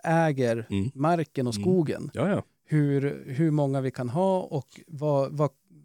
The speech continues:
Speaker 1: försöka bena ut. För jag är helt övertygad om att det finns områden där det, där det blir ett jätteproblem, jättekostnader på det där området.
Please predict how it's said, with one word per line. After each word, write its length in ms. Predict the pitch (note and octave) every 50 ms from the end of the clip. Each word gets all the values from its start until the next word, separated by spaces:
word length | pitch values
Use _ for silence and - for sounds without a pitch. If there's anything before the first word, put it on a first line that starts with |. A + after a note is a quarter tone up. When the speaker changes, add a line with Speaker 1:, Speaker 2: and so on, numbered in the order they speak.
| _ - - D3+
Speaker 1:
försöka 380 | - - C#3 E3 D3 - D3 C#3
bena 500 | C3 C3 C#3+ C#3 - D3 D3 C#3 C#3 E3
ut. 300 | F#3+ G3 D#3+ - _ - C3 C#3 - D#3+ D3+ D3+ - -
För 140 | - - C#3+
jag 160 | C3+ C3+ D3+
är 140 | F#3 G#3 F#3
helt 340 | D3 E3 D#3 C#3+ - - - - - - -
övertygad 520 | F3 D3+ C#3 B2+ A#2+ - G#3 A3+ A3 F3+
om 60 | D3
att 100 | C3 B2
det 80 | - A#2+
finns 180 | - C#3 C3 -
områden 500 | D#3+ C#3 B2 C3 E3+ G3 F#3 C#3+ C3 B2
där 120 | C3 A#2+
det, 240 | A#2+ A#2+ B2 B2 A#2+ -
där 500 | C3+ A#2+ C3+ B2+ A#2+ A#2+ A#2 B2 A#2+ - _ _ _ _ _ _ _ _
det 60 | C#3+
blir 140 | C3+ C#3+ C#3
ett 120 | B2 -
jätteproblem, 680 | D3 B2+ - _ - B2 - D#3 F#3 A3+ F#3 A#2 A#2
jättekostnader 800 | C3+ E3 - - - B2+ - - A3+ - - - A#2+ A#2 B2 A#2+
på 260 | A2+ - - D3+ C#3+
det 60 | C3 B2+
där 100 | B2+ B2+
området. 500 | B2+ C3+ D#3+ G3+ G#3 D#3 A#2 - F#2+